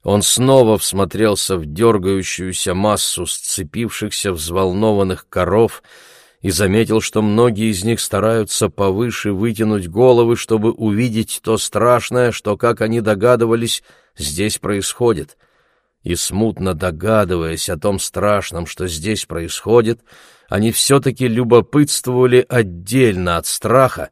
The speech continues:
и даже испуганно радовались, что это страшное хотя бы в это мгновение происходит не с ними. И тут вдруг Широколобый увидел то, что мысленно и во сне видел много раз.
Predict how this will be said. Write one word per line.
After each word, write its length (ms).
и 100
даже 300
испуганно 600
радовались, 680
что 260
это 200
страшное 680
хотя 320
бы 180
в 120
это 300
мгновение 800
происходит 720
не 120
с 140
ними. 380
И 120
тут 260
вдруг 400
Широколобый 800
увидел 380
то, 380
что 260
мысленно 600
и 240
во 160
сне 460
видел 340
много 440
раз. 420